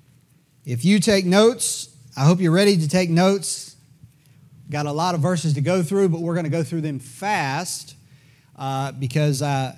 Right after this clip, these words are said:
sometimes the best way to study the Bible when you're trying to study a subject, uh, topically, is to kinda run the references and kinda see where they connect, rather than doing a kind of a minute study of all the details. But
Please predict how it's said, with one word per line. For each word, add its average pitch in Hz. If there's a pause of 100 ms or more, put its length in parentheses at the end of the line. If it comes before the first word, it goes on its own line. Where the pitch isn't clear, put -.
(100)
sometimes 190
the 147
best 180
way 196
to 160
study 175
the 143
Bible 170
when 147
you're 143
trying 175
to 143
study 160
a 127
subject, 170
uh, 127
topically, 156 (380)
is 151
to 151
kinda 175
run 175
the 165
references 165
and 131
kinda 156
see 190 (160)
where 170
they 156
connect, 156 (340)
rather 156
than 143
doing 156
a 131 (160)
kind 143
of 127
a 127
minute 143
study 151
of 131
all 139
the 131
details. 147
But 139